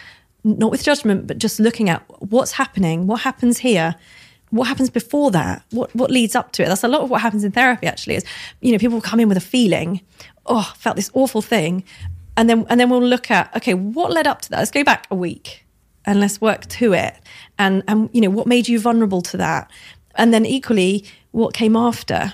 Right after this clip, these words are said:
What did you do? Did it make things worse? Did it help? A lot of those things that, that we end up doing habitually are the things that work instantly. And they're addictive because they work instantly, right? It's going to the fridge or grabbing the wine or whatever it is that,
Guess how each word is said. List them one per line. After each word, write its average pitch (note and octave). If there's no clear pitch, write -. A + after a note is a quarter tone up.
What -
did A3+
you G#3+
do? F#3+
Did A3
it -
make G3
things F3+
worse? A3+
Did F#3+
it E3+
help? A3
A A#3
lot B3+
of A3+
those G#3
things G#3+
that, F#3+
that G#3+
we G3
end G3
up -
doing F#3
habitually F#3
are G#3
the G3
things G#3+
that G3
work F#3
instantly. -
And F#3+
they're G3
addictive F#3+
because F#3
they G3
work G#3+
instantly, C#3+
right? G#3+
It's G3
going G#3
to G#3
the G#3+
fridge G#3+
or D3
grabbing G3
the A3+
wine A3+
or F#3
whatever B3
it -
is G3+
that, -